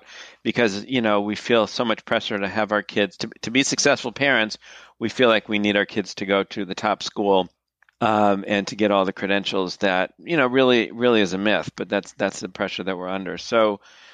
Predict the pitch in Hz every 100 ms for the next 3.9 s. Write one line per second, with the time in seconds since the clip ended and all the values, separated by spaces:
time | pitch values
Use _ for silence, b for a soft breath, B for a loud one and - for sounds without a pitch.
0 | B - - 147 135 135 135 - _ 139
1 | 135 135 127 - 123 165 190 123 110 120
2 | - 117 117 113 117 107 120 110 113 123
3 | 123 120 120 - _ _ _ - -